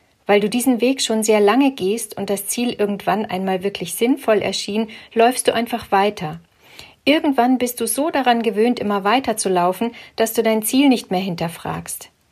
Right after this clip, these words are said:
Die Landschaft um dich herum ändert sich. Du veränderst dich. Du wirst trainierter,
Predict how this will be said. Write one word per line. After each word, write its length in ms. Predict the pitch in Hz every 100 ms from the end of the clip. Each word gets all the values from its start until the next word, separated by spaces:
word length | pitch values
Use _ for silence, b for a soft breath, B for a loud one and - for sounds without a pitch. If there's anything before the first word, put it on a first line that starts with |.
| _ _ _ _ _ -
Die 80 |
Landschaft 520 | 220 220 269 247 226 -
um 120 | 202
dich 180 | 202 214
herum 240 | 180 190
ändert 400 | 170 165 165 165
sich. 360 | - 170 - _ b b _
Du 140 | 285
veränderst 720 | 277 220 - 170 160 165 -
dich. 340 | 165 165 - _ _ _ _ _ _
Du 140 | - 202
wirst 240 | 269 269
trainierter, 720 | - 180 190 262 285 285 311